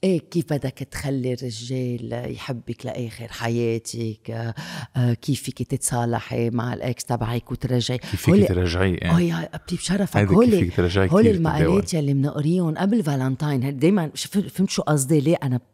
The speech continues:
Speaker 1: بكره فالنتاين.
Speaker 2: هيدا الضغط اللي ما له
Speaker 1: بصيروا
Speaker 2: عازة.
Speaker 1: بينظروا عليك وبيخبروك قصص س-، سطحية ما إلهم عازة.
Speaker 2: بس لأنه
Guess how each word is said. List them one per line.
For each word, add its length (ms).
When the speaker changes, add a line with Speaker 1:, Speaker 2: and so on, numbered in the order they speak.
Speaker 1:
بكره 280
فالنتاين. 220
Speaker 2:
هيدا 220
الضغط 440
اللي 120
ما 100
له 60
Speaker 1:
بصيروا 200
Speaker 2:
عازة. 240
Speaker 1:
بينظروا 400
عليك 520
وبيخبروك 540
قصص 600
س-، 380
سطحية 1000
ما 260
إلهم 240
عازة. 560
Speaker 2:
بس 240
لأنه 580